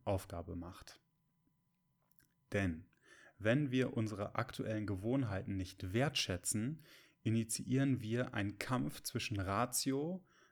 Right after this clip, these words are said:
der Vernunft und unserem Unterbewusstsein, vielleicht dem Triebhaften.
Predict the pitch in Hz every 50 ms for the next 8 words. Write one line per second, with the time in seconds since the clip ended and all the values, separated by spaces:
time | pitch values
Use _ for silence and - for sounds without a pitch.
0 | _ - 110 104 98 - - 104 95 98 98 104 107 120 139 165 202 220 - -
1 | - - - - - _ _ _ _ _ _ _ _ _ _ - 123 135 156 175
2 | - - - - - _ _ - - - 120 123 131 127 123 120 135 127 131 -
3 | 160 185 - 139 110 92 98 87 95 92 87 - - - 104 92 87 85 87 95
4 | - _ _ _ _ _ _ _ _ _ _ _ _ _ _ _ _ _ _ _
5 | _ _ _ _ _ _ - - - 92 92 - - 101 95 - - - - 156
6 | 160 - - - 92 87 - - - - - -